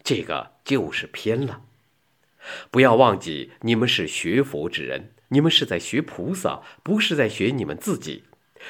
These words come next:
所有的杂念全部要受报的，叫随业受报，所以要正见。不要去想人间种种的理论，也就是说，你不要去想在人间这个道理，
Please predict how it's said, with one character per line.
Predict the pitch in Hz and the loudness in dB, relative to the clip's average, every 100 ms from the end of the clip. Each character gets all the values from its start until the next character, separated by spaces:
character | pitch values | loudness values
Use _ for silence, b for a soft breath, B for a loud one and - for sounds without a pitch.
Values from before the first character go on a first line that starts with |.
| B | B
所 | - 151 233 | 2 6 8
有 | 233 98 | 6 4
的 | 87 | 0
杂 | - - 113 | -6 -4 0
念 | 214 147 - - | 2 2 0 -10
全 | - 101 110 | -6 -4 -4
部 | - | -2
要 | 80 73 | -4 -4
受 | - 71 | -4 -2
报 | - 73 69 | -2 -2 -4
的， | - _ _ | -8 _ _
叫 | - 85 64 - | 0 0 0 -8
随 | - 76 | -8 -6
业 | 73 135 208 170 | -4 -2 0 0
受 | - - 65 | -2 -6 -4
报， | - 64 - _ - B | -4 -6 -8 _ -20 B
所 | - - 156 | -6 2 4
以 | 226 107 65 - - | 4 2 -8 -12 -4
要 | 76 71 - | -2 -2 2
正 | 240 151 90 | 2 2 -2
见。 | 87 71 - _ _ - B B | -4 -4 -8 _ _ -20 B B
不 | - 233 | 6 8
要 | 196 | 8
去 | 185 202 | 6 2
想 | 185 127 | 2 2
人 | 113 147 | 2 4
间 | 151 151 | 6 6
种 | 135 143 208 | 4 4 2
种 | - 85 | 0 -2
的 | 92 | -4
理 | 80 60 | -4 -2
论， | 92 107 - _ | 0 0 -4 _
也 | - 98 | -4 -2
就 | 98 | -2
是 | 95 | -4
说， | 85 92 92 B B | -6 -8 -10 B B
你 | 131 135 | 0 2
不 | 170 | 4
要 | 151 | 4
去 | 135 143 | 2 -2
想 | 127 95 | 0 2
在 | 123 | 2
人 | 92 95 139 | 2 -2 2
间 | 139 | 2
这 | 131 | 2
个 | - | -4
道 | 180 160 90 | -2 -2 -4
理， | - - | -10 -16